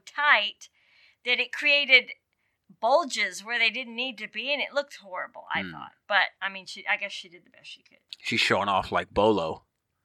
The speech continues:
Speaker 1: Whatever.
Speaker 2: Bolo from, what was that, Housewives of Atlanta?
Speaker 1: Yeah.
Speaker 2: If you got it, you gotta show it. Let me, let's see it.
Speaker 1: He showed it all right.
Speaker 2: <laughs> Let's see it.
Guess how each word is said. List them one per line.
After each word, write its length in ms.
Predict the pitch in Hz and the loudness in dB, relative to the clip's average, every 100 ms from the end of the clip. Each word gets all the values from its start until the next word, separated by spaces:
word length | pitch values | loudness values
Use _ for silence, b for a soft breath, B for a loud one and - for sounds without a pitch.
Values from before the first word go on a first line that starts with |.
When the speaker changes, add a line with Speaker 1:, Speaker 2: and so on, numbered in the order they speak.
| _ _ _ | _ _ _
Speaker 1:
Whatever. 480 | 156 160 165 156 156 _ _ _ _ _ _ _ - | _ -20 -20 -20 _ _ _ _ _ _ _ _ -2
Speaker 2:
Bolo 320 | 101 92 90 | -2 -2 -6
from, 440 | - 87 82 80 _ _ | -6 -6 -8 -14 _ _
what 160 | - 98 | -10 -6
was 140 | 98 101 | -4 -2
that, 120 | 92 | 0
Housewives 600 | 101 98 - 95 95 - | 2 2 4 4 4 2
of 100 | 92 | -4
Atlanta? 420 | 92 95 101 107 104 | -2 0 -2 -4 -12
Speaker 1:
Yeah. 840 | _ - _ - - - _ 101 | _ -20 _ -20 -20 -20 _ -6
Speaker 2:
If 60 | 104 | 0
you 100 | 107 | 6
got 300 | 107 120 135 | 10 10 10
it, 140 | - | 2
you 120 | 98 | -2
gotta 240 | 98 107 110 | 6 6 8
show 320 | - 120 147 | 6 6 6
it. 100 | 113 - | 0 0
Let 180 | 101 | 0
me, 160 | 110 113 | 2 2
let's 220 | 90 113 | 4 2
see 220 | - 123 | 2 2
it. 160 | 147 101 | 2 0
Speaker 1:
He 120 | 208 | -6
showed 360 | - 220 220 202 | -12 -10 -10 -10
it 120 | 170 | -16
all 160 | 147 - | -18 -16
right. 380 | - 147 - | -12 -10 -6
Speaker 2:
<laughs> 0 | |
Let's 280 | 139 127 131 | -2 -2 -2
see 280 | - 135 147 | 2 2 4
it. 160 | 101 | 0